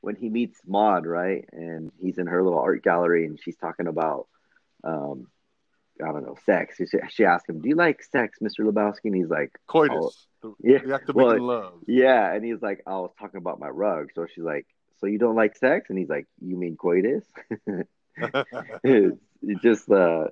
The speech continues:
Speaker 1: yeah, man. It's
Speaker 2: Yeah, like,
Speaker 1: cool.
Speaker 2: you're right, you're right. It's like the, uh, uh, like you said, a recyc-, he recycles, he uses things and, um,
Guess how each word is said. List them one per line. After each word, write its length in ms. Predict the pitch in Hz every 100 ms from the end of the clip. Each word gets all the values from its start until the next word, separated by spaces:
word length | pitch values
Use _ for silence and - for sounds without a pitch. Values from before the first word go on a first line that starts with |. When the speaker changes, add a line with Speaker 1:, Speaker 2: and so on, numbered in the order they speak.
| -
Speaker 1:
yeah, 320 | 104 135 208
man. 360 | 135 78 - 185 _ _ _ _ -
It's 160 | 90 -
Speaker 2:
Yeah, 100 | 123
like, 100 | 120
Speaker 1:
cool. 160 | 117
Speaker 2:
you're 80 | 117
right, 240 | 127 110 101
you're 100 | 113
right. 160 | 107
It's 300 | 98 113 107
like 80 | 117 -
the, 680 | 110 101 98 107 98 95 87 _ _ _ _ _ _ _ _ _ _
uh, 40 | -
uh, 200 | 76 - - _
like 160 | 104 110 -
you 100 | 123
said, 200 | 120 92
a 100 | 92
recyc-, 640 | 98 92 120 107 113 101
he 100 | 117
recycles, 640 | 107 - 127 117 110 98
he 380 | 101 101 98 98 95
uses 340 | 104 110 107 -
things 280 | 107 104 95
and, 180 | 90 _ _ _ _ _ _ _ -
um, 500 | 87 85 78 76